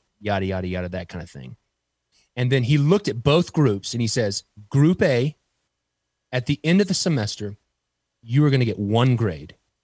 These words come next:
And that grade is going to be determined on one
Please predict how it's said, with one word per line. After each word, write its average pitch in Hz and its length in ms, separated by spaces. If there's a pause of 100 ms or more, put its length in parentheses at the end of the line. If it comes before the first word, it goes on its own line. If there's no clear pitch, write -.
(120)
And 107 200
that 143 260
grade 127 420
is 107 120
going 113 260
to 107 60
be 101 140
determined 165 580
on 95 360 (920)
one 143 600